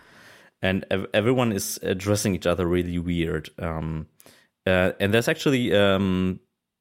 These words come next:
they kind of make out Spock's, uh, Pon farr, which is the, uh, Vulcan mating craze, as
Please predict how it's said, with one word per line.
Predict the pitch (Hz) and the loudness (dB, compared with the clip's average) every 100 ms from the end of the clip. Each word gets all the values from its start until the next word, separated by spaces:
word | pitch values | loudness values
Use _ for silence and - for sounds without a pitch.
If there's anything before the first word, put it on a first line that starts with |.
| _ - - | _ -20 -8
they | 107 | -4
kind | 95 - 113 | -2 -2 -2
of | 107 | 0
make | 101 95 | 0 2
out | 87 87 | 2 0
Spock's, | - - 98 90 - - - - | -4 -4 0 0 -2 -6 -6 -2
uh, | 98 90 | 2 2
Pon | - 104 95 | 0 -2 -2
farr, | - 98 104 | 0 0 2
which | 110 95 | 2 0
is | 95 - | -4 -6
the, | 90 90 87 90 - | -4 -4 -4 -4 0
uh, | 87 87 87 87 92 - | 2 2 2 0 -2 -6
Vulcan | - 95 98 95 95 98 98 92 90 90 - - | -12 -10 -4 0 0 0 -2 0 0 -4 -12 -8
mating | 101 95 98 117 123 | -2 0 2 0 -2
craze, | - 135 139 156 - - - - - _ _ - | -2 0 2 0 -4 -14 -20 -20 -20 _ _ 0
as | 98 95 92 - | 2 2 0 -6